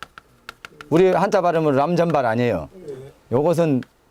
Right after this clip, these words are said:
니은으로 많이 바뀌고 요것도 니은으로 많이 바뀌고 요건 없어지고. 그럼 란전바 아닙니까?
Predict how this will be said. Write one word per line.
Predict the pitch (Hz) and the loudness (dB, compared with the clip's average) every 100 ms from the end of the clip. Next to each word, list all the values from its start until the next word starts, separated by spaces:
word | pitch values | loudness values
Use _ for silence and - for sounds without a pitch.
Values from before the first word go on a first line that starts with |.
| - - _ | -20 -20 _
니은으로 | 120 156 196 180 143 | 0 2 4 2 2
많이 | 147 139 | 0 0
바뀌고 | 123 139 107 | -2 0 0
요것도 | 127 147 135 | 0 0 0
니은으로 | 123 143 117 | 2 2 2
많이 | 107 107 | 0 -2
바뀌고 | 98 110 90 80 _ _ 120 | -4 -6 -6 -8 _ _ -2
요건 | 123 | 0
없어지고. | 139 131 101 90 76 - _ | 0 -2 -4 -6 -10 -14 _
그럼 | - 113 | -6 0
란전바 | 143 170 180 143 156 170 143 139 143 | 0 0 0 2 0 0 -2 0 0
아닙니까? | 120 127 113 95 | 0 -2 0 -2